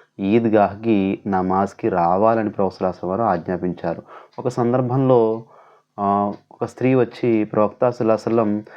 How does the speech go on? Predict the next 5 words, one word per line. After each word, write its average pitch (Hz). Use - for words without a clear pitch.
మా 101
వద్ద 101
కప్పుకోవడానికి 117
దుపట్టా 104
లేదు" 104